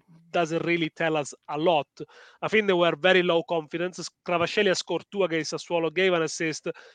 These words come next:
and this is the key for Napoli to bounce back. I think that tie against Barcelona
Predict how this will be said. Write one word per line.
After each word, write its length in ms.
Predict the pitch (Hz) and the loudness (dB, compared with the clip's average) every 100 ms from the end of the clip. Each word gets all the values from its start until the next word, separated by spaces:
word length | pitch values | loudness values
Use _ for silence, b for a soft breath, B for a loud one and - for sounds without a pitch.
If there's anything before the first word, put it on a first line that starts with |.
| B | B
and 160 | 175 | -6
this 140 | 180 208 | -2 -2
is 140 | 196 | -2
the 100 | 160 | -4
key 260 | - 196 185 | -6 -4 -4
for 140 | - | -4
Napoli 480 | 156 160 151 156 147 b b | -4 -4 -2 -2 -4 b b
to 100 | - | -6
bounce 280 | 160 156 151 | 0 0 0
back. 240 | - 202 190 | 6 6 6
I 40 | 180 | 2
think 220 | 214 208 | -2 0
that 160 | 170 - | 0 4
tie 200 | 180 165 | 4 4
against 220 | 156 151 | 0 -2
Barcelona 540 | 165 - 170 175 165 | -4 -2 -2 0 0